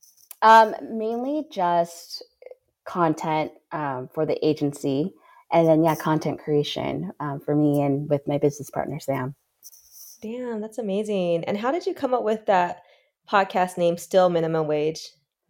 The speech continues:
Speaker 1: <laughs> That's a great story. Um, you know, as I mentioned, I'd been masterminding with Sam and with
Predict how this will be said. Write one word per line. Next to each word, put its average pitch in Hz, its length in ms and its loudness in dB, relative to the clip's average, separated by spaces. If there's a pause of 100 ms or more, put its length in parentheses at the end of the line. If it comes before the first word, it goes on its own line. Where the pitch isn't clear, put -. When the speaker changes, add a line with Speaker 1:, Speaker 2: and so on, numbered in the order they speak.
(160)
Speaker 1:
<laughs> - 160 -10 (500)
That's - 220 4
a 381 100 -2
great 190 460 -2
story. 147 720 -2 (140)
Um, 135 640 -2 (200)
you 190 120 -4
know, 147 180 -2 (300)
as 170 220 4
I 170 60 4
mentioned, 156 440 0
I'd 147 160 -4
been 156 160 -4
masterminding 151 800 -6 (420)
with 170 100 -4
Sam 202 540 4
and 175 120 -2
with 170 140 -4